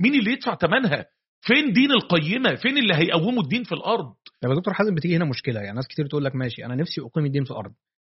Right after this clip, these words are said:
Speaker 2: نفسي أعمل لله سبحانه وتعالى"، لكن المشكلة في فتنة المال والبنون وفتنة حب الشهوات اللي هي أصلًا بتصد الناس كلها عن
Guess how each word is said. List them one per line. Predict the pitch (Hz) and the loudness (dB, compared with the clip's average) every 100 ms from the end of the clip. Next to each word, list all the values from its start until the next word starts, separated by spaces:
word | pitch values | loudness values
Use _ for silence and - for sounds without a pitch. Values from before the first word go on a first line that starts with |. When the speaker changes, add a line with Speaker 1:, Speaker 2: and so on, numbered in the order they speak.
| - | -2
Speaker 2:
نفسي | 151 - 139 | 0 0 0
أعمل | 147 139 143 127 - 117 | 2 4 2 0 -4 -4
لله | 123 127 | 0 0
سبحانه | 143 - 139 | -2 -2 0
وتعالى"، | 151 151 | 2 2
لكن | 151 156 | 2 0
المشكلة | 147 202 208 185 _ _ _ | 2 2 2 0 _ _ _
في | 151 | -2
فتنة | 190 185 | 0 0
المال | 143 143 170 | 2 2 4
والبنون | 143 131 156 156 139 - _ 120 | 4 4 2 0 -2 -10 _ -2
وفتنة | 175 160 139 | 0 0 0
حب | 175 156 | 0 0
الشهوات | - 127 147 170 - | 0 2 4 2 0
اللي | 127 135 | -2 4
هي | 180 | 4
أصلًا | 196 - 196 190 156 143 | 2 0 2 2 0 0
بتصد | 147 139 202 | -2 0 0
الناس | 165 185 | 0 0
كلها | 170 175 185 | 0 2 4
عن | 139 185 180 | 4 2 0